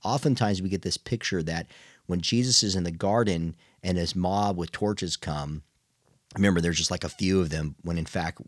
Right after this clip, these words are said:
we're looking at several hundred of a mixed bag of Jews and Romans, right, and mercenaries.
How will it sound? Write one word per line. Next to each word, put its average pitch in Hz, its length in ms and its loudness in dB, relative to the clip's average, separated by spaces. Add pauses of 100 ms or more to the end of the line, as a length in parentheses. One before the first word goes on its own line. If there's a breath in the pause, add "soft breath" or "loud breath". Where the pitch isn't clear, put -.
(140)
we're 82 240 -6
looking 87 280 -2
at 73 120 -6
several 85 340 -2
hundred - 520 -4 (520 soft breath)
of 80 100 -8
a 85 60 -4
mixed 87 460 0
bag 85 380 -2
of 78 200 -10
Jews 85 340 -2
and 78 160 -4
Romans, 80 400 -2
right, 78 220 -6
and 78 80 -4
mercenaries. 62 800 -6